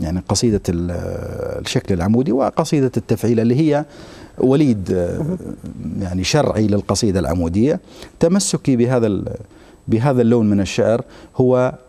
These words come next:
Speaker 1: آه، أعتبره مصد أمام هذه الهجمة الفكرية تجاه هذه الأمة. أنا أعتز بهذه الأمة، بانتصاراتها، بزهوها،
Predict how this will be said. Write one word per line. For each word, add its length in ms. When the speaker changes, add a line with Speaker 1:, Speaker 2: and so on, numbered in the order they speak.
Speaker 1:
آه، 260
أعتبره 440
مصد 520
أمام 360
هذه 260
الهجمة 300
الفكرية 400
تجاه 280
هذه 240
الأمة. 300
أنا 100
أعتز 240
بهذه 320
الأمة، 280
بانتصاراتها، 1120
بزهوها، 840